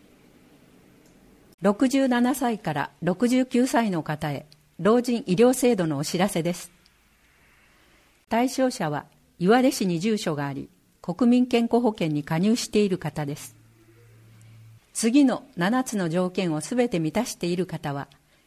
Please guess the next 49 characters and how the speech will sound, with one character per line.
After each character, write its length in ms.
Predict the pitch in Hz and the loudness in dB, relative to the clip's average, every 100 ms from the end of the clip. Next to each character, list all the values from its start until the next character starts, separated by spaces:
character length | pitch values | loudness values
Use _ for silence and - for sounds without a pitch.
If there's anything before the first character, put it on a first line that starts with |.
| _ _ | _ _
申 320 | - - 247 | -10 0 2
請 240 | 277 240 233 | 4 2 2
に 100 | 226 | 0
よ 120 | 214 | -2
り 160 | 202 - | -2 -4
一 220 | 180 247 | -4 2
割 240 | 233 233 | 2 2
負 140 | 233 - | -2 -4
担 280 | 196 165 147 | -2 -2 -4
で 160 | 139 - _ | -8 -10 _
医 80 | 233 | -4
療 180 | 240 214 | 0 0
を 120 | 151 | 0
受 100 | 160 | -2
け 100 | 240 | -2
る 100 | 202 | -2
こ 120 | - | -4
と 80 | 160 | -6
が 120 | 151 | -6
で 80 | 143 | -8
き 140 | 139 147 | -6 -6
ま 120 | 143 | -8
す。 160 | - - _ _ _ _ _ _ _ _ _ _ | -12 -20 _ _ _ _ _ _ _ _ _ _
た 100 | 220 | -2
だ 120 | 214 | -2
し、 280 | - 160 - _ _ _ _ | -4 -8 -10 _ _ _ _
保 120 | 165 | -6
険 260 | - 226 247 | 0 0 0
診 280 | - 233 | 0 0
療 160 | 226 226 | 0 0
分 180 | 220 220 | 0 -2
以 80 | 226 | -2
外 200 | 202 160 | -2 -2
の 100 | 147 | -4
も 120 | 147 | -4
の 140 | 151 | -4
は 140 | 139 - - | -6 -10 -6
助 140 | 160 | -4
成 220 | 165 214 | -2 0
の 120 | 220 214 | -2 -2
対 200 | 208 226 | -2 -2
象 200 | 214 208 | -2 -2
と 140 | 196 | -2
な 100 | 180 | -2
り 100 | 185 | -2
ま 120 | 185 | -2
せ 160 | 208 165 | -2 -4
ん。 60 | - _ _ _ _ _ _ _ _ _ _ _ _ _ _ _ _ _ _ _ _ _ _ _ _ _ | -6 _ _ _ _ _ _ _ _ _ _ _ _ _ _ _ _ _ _ _ _ _ _ _ _ _
一、 380 | 185 - 247 | -4 -2 -4